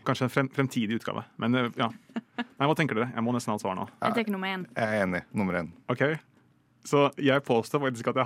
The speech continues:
Speaker 1: har en slik test. Eh, <laughs> løgnen er at livretten min er fiskepinner og vaniljesaus. For det, det stemmer bare ikke.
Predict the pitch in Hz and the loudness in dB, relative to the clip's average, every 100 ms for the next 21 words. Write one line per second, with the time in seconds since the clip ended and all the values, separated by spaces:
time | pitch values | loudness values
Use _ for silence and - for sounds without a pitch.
0 | - 107 98 107 - 104 - 147 - - | 2 2 2 0 -2 -4 0 -2 -2 -16
1 | - _ - _ _ - - - - _ | -20 _ -20 _ _ -20 -20 -20 -20 _
2 | - 117 123 120 - - - - - - | -4 2 2 2 -2 -10 -12 -6 0 2
3 | - - - 392 - - - 151 139 135 | 4 2 -2 -6 -6 -14 0 4 6 4
4 | 175 139 139 131 127 123 117 117 120 127 | 4 4 2 0 0 0 2 0 2 2
5 | 139 107 117 139 - 107 101 107 104 - | 2 0 0 -2 -4 -4 -4 -2 -4 -6
6 | 95 - - - 107 120 113 120 104 92 | -10 -10 -16 -6 -2 0 0 -2 -4 -6
7 | 85 - | -12 -10